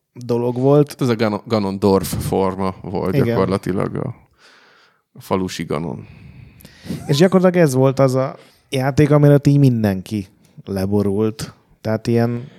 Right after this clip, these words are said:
Speaker 1: gyakorlatilag mindenhonnan tökéletes review-kat kapott.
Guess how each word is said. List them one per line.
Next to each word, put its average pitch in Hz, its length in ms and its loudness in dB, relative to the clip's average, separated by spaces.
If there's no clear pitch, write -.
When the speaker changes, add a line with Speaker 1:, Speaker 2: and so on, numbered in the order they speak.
Speaker 1:
gyakorlatilag 135 520 2
mindenhonnan 117 580 2
tökéletes 113 520 0
review-kat 123 480 2
kapott. - 560 -2